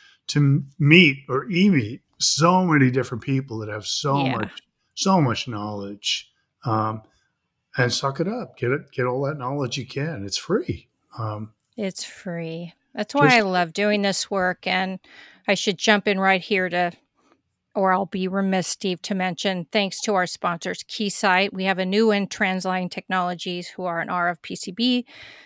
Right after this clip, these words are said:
Speaker 2: design specialist, and also Signal Integrity Journal, because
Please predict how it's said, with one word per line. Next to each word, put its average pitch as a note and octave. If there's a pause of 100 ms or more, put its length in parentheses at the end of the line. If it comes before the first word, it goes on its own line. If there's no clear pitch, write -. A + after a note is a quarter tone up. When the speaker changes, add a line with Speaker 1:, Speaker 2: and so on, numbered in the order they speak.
(140)
Speaker 2:
design A3+
specialist, G#3
and F#3+
also E3+
Signal -
Integrity G3+
Journal, F3
because F3+